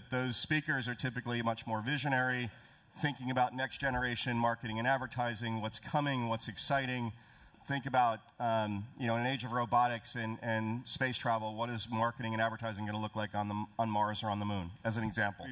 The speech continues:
We, we will really be pushing the envelope with regards to the caliber of speakers.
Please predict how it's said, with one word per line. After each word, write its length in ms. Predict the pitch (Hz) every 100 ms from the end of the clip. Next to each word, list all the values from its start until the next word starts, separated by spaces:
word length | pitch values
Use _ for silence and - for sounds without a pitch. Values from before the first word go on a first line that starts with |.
| 135
We, 100 | 139
we 20 | 131
will 220 | 131 131
really 300 | 143 147 143
be 100 | 131
pushing 320 | - 139 131
the 80 | 127
envelope 400 | 127 127 120 120
with 160 | 117
regards 380 | 123 113 117 113
to 80 | -
the 60 | 107
caliber 520 | - 131 139 127 123
of 120 | 117
speakers. 800 | - 135 120 123 117 104 -